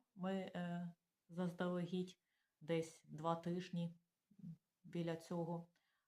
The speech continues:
з ним контактували, е, зі-, зідзвонювались і, е,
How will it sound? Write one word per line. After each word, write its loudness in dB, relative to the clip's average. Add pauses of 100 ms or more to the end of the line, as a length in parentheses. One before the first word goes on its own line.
з -8
ним 2
контактували, 0
е, -2
зі-, -2
зідзвонювались 0
і, -2 (520)
е, -2